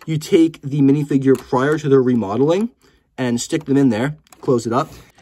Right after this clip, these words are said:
So here's that supposed to work. You open the door, there's a minifigure in there, and then you spin that gear that we saw in the back. Rotates really well, and then the new minifigure can walk out all new and improved.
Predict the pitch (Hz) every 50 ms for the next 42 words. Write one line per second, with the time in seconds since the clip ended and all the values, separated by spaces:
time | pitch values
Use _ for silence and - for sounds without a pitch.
0 | _ _ - - 185 190 196 170 180 156 151 - - 165 151 147 - - 147 139
1 | 147 160 185 190 - - 143 143 135 135 135 - 151 143 135 127 120 127 131 151
2 | 165 160 147 127 131 120 127 143 160 156 151 156 143 147 147 143 127 131 147 156
3 | 165 175 180 202 208 202 190 175 147 135 131 123 123 120 117 - - - - 160
4 | 156 156 143 131 123 117 123 139 135 143 135 131 - - 135 131 123 120 113 101
5 | 104 110 135 156 151 - - _ - 165 175 175 175 185 160 147 - 120 117 123
6 | 135 147 143 135 123 127 127 147 170 190 - 147 143 139 135 131 131 131 139 156
7 | 156 147 147 143 139 - 139 139 127 - 135 120 117 127 131 139 - 156 147 143
8 | - 135 127 131 131 123 120 113 107 107 - 139 143 151 180 208 208